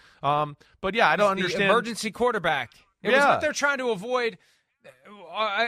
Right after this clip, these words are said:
Speaker 2: in the N F C Championship, where the game's unwatchable because there's no quarterback available. That's, that's what that rule was about. You have an emergency quarterback in the event your first two quarterbacks get injured. They want to go back to that by adding a forty-seventh man to the roster. And,
Speaker 1: Yeah.
Speaker 2: Chris, they'll do that, and then five or seven years from now, they'll just say,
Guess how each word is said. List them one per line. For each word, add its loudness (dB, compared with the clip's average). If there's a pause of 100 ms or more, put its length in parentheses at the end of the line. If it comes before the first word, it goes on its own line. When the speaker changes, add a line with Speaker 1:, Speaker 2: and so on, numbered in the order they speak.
Speaker 2:
in -2
the -4
N -2
F -8
C -8
Championship, -4
where -2
the -10
game's -2
unwatchable -2
because -8
there's -10
no -8
quarterback -6
available. -8
That's, -2 (280)
that's 0
what -2
that 0
rule -6
was -8
about. -4
You -6
have 2
an -6
emergency -6
quarterback -4
in -6
the -6
event -6
your -10 (160)
first -8
two -10
quarterbacks -6
get -6
injured. -10 (280)
They -8
want -6
to -8
go -2
back 0
to -8
that -2 (380)
by 2
adding -2
a -8
forty-seventh -8
man -6
to -14
the -10
roster. 0
And, -4
Speaker 1:
Yeah. 0
Speaker 2:
Chris, -8
they'll -2
do -8
that, 2
and -10
then -2
five 0
or -8
seven -6
years -2
from -10
now, 2
they'll -8
just -4
say, 0